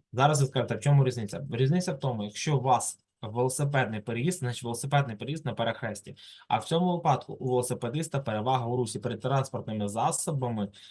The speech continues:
А, да, фа-, бачите, фактично перед усіма транспортними засобами велосипедист на перехресті має перевагу у русі, тобто коли він рухається.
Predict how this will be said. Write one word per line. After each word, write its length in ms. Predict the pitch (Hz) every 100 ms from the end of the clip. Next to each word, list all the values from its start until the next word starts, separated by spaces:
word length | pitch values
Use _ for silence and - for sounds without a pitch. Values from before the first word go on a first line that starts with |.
| - _ _
А, 280 | 117 117 113
да, 140 | 147
фа-, 240 | 165 151 120
бачите, 420 | 113 127 135 110
фактично 440 | - - 131 120
перед 200 | 120 117
усіма 320 | 123 139 123
транспортними 560 | 107 110 - 101 110 104
засобами 520 | 131 151 143 123 113
велосипедист 460 | 113 107 123 131 120
на 80 | 107
перехресті 480 | 107 - 156 151
має 220 | 110 117 113
перевагу 500 | 104 104 110 98 107
у 20 |
русі, 240 | 101 92
тобто 280 | - 98 101
коли 180 | 113 110
він 120 | 107
рухається. 500 | 104 101 90 -